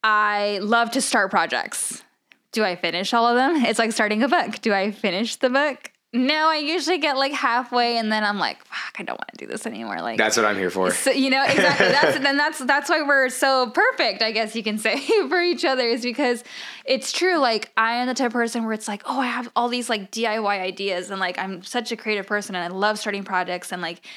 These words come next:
Speaker 1: give me this and give me this and I'll visualize the way to put it together and, like, make it beautiful." But then I'm like, I'll start it, and if I'm not in the right headspace, I'll use that as my excuse to, like, not finish it.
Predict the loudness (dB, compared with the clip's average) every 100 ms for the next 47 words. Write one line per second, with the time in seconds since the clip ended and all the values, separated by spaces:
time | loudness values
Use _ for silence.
0 | -20 -20 -6 -2 0 0 0 -2 -2 -2
1 | -2 -4 -2 -2 0 -2 -2 -2 -4 -4
2 | -4 -6 -6 -6 -4 -2 -2 -2 -4 -6
3 | -6 -6 -8 -6 -4 -4 -4 -4 -4 -14
4 | -20 -20 _ _ _ -4 0 0 0 0
5 | -2 -4 -12 -20 _ _ 0 0 0 0
6 | 2 2 2 -2 -6 -14 _ _ _ _
7 | _ _ _ -6 -4 -2 0 0 2 2
8 | 2 2 0 0 0 -2 -4 -4 -4 -6
9 | -2 -2 -2 -6 -10 -14 _ _ _ _
10 | 0 2 2 0 0 0 0 2 -2 -2
11 | -8 -4 -2 -2 -2 -2 -2 -2 0 0
12 | 0 -4 -6 -6 -6 -6 -8